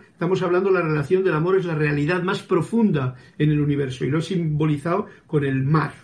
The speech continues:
el océano. Tú profundizas en el océano. Entonces te pones con el snorkel, estás ahí arriba y mira qué amoroso, mira, veo los peces allí y tal, pero no puedes acariciarlos.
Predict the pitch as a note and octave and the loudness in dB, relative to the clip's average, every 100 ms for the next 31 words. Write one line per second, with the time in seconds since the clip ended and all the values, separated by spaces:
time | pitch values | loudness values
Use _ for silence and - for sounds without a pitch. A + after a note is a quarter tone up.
0 | _ - C#3 C3+ F3+ D3+ - - - _ | _ -6 -6 0 2 2 -2 -12 -16 _
1 | - - _ _ _ _ _ _ _ F3+ | -20 -20 _ _ _ _ _ _ _ -2
2 | D#3+ F3+ - D3+ D#3 G3+ E3+ - D3 C#3 | 0 0 0 0 0 -2 -6 -2 -2 -2
3 | C3 D3+ - - - _ _ E3+ E3+ F#3+ | -4 -6 -6 -10 -16 _ _ -4 0 0
4 | G#3 G3+ G3+ G#3 G3+ F3+ G3+ F3 G3+ F#3+ | 2 0 0 -2 -2 -4 -2 0 0 0
5 | G3+ G3+ F#3 F#3+ G#3+ F#3+ D#3 D#3+ D3 D3+ | -2 0 0 0 -2 -2 -2 -2 0 -2
6 | D3 D3 F#3+ G#3 B2 C#3+ - E3+ B2+ C3 | -2 -4 -2 0 2 2 -2 -6 -6 -6
7 | - F3 F#3+ E3 F3+ F3+ - - _ _ | -4 -2 -2 0 -2 -4 -12 -20 _ _
8 | - D3 D3 E3 F3+ F#3 F3+ D#3+ - - | -2 0 0 0 4 4 4 0 -4 -16
9 | _ _ - D3+ C#3 C3 D3+ D3 - - | _ _ -6 -4 -2 0 -2 -4 -6 -16
10 | - | -20